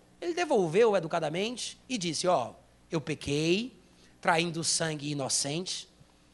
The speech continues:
Eles, porém, responderam: "E daí dá teus pulos? O que nos importa? Isso é co-, te vira, isso é contigo." Quando Judas disse: "Gente, eu estou reconhecendo o meu pecado",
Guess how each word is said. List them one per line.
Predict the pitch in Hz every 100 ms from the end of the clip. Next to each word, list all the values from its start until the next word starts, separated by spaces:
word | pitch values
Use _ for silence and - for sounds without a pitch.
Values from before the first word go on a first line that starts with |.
| - - - _ -
Eles, | 262 359 320 -
porém, | - 208 196 202
responderam: | 180 202 - 202 156 151 135 131 - - _ _ _ -
"E | 240
daí | 185 151 208 202 160 180 185
dá | 131 156 196
teus | - - 190 214 -
pulos? | - 160 226 185 107 - - - - - - - - - - - - - - - - - -
O | 269
que | 240 - 370
nos | 359 330
importa? | 339 - 339 381 285 - 151 - - - - _ _ -
Isso | -
é | 311
co-, | -
te | 262 415 440
vira, | 226 262 415 453 359 160 - 247
isso | 269 339
é |
contigo." | 349 392 415 - 381 415 427 262 202 117 - - - - - - - - - _ - -
Quando | 415 403 330
Judas | 311 294 254
disse: | 208 226 -
"Gente, | 208 330 330 -
eu | 277
estou | 233 285 277
reconhecendo | 254 262 269 233 - 269
o |
meu | 262 262
pecado", | 269 240 202